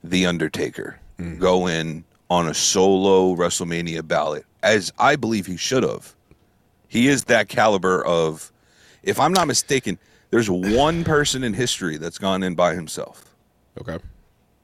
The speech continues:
Speaker 1: And that was Andre.
Speaker 2: Okay.
Speaker 1: If The Undertaker was the other one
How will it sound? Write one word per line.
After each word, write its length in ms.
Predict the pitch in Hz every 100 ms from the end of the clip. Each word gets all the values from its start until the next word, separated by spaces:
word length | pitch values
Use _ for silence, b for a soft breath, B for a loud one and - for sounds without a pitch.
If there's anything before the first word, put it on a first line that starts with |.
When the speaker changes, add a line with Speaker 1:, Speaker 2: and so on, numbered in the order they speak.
| _ _ -
Speaker 1:
And 120 | 90
that 120 | 92
was 100 | 87
Andre. 460 | 90 90 85 - - - _ _ _ _ _ _ _ _ _ _ _ _ _ _ _ -
Speaker 2:
Okay. 180 | 80 87 - - _ _ _ _ _ _ _ _ _ _ _ _ _ _ _ -
Speaker 1:
If 180 | 127 -
The 160 | 113
Undertaker 560 | 120 151 175 185 185 180
was 220 | 165 143
the 100 | 120
other 240 | 117 135 139
one 360 | 139 147 143